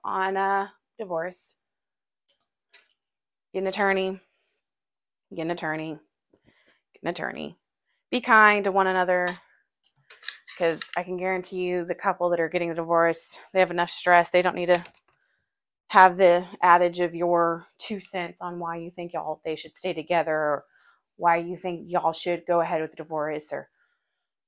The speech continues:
how you th-, how you think they should co-parent whenever you've never been a co-parent, you've never been a single parent, you've never,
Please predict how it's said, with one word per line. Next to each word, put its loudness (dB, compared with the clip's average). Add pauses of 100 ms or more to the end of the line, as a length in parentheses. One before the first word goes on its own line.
(240)
how 6
you 0
th-, -12
how 4
you -2
think -6
they 0
should -8
co-parent -2 (300)
whenever -4
you've -8
never -4
been -8
a -10
co-parent, -8
you've -14
never -2
been -2
a -8
single -12
parent, -18
you've -16
never, -6